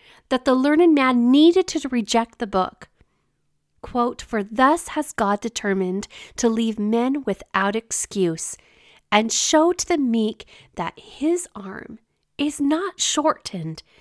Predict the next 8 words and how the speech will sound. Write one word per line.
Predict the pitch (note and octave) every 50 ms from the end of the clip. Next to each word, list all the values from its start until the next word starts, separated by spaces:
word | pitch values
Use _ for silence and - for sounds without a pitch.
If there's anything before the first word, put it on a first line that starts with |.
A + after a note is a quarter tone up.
| _ _ _ -
that | A3 G3 A3
it | A3+ - -
cannot | - - G#3 G#3 G3 G3+ G#3 G3 G#3 - -
save." | - - - E3+ D#3+ D3+ D3+ E3 G3 - _ _ _ _ _ _ -
End | - F3 E3+ F3 -
quote. | - - D#3+ D#3+ D#3 - _ - - _ _ _ _ _ _ _ _ _ _ _ _ _ _ _ _ _ _ _ _ _ _ _ _ _ _ -
I | C#4+ D#4+ D#4+
love | E4+ E4+ F4 F#4 G#4 A4 G#4+ F#4 C4 G3+ F3+